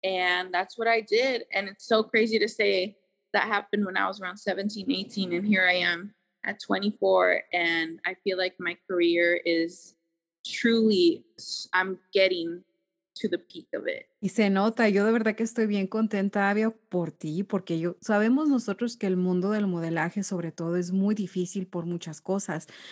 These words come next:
Speaker 2: pero en este caso siento que, aparte de esa bendición que tuviste de compartir con tu abuelita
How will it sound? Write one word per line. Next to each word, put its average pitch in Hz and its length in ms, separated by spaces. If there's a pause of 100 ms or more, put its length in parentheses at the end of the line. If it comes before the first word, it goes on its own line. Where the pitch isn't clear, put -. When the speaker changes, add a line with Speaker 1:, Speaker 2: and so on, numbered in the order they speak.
(160)
Speaker 2:
pero 208 180
en 202 80
este 214 260
caso 240 340
siento 226 460
que, 185 460 (280)
aparte 170 640
de 190 380 (140)
esa 190 240
bendición 190 480
que 202 100
tuviste 185 460
de 185 180
compartir 170 540
con 214 160
tu 208 100
abuelita 165 680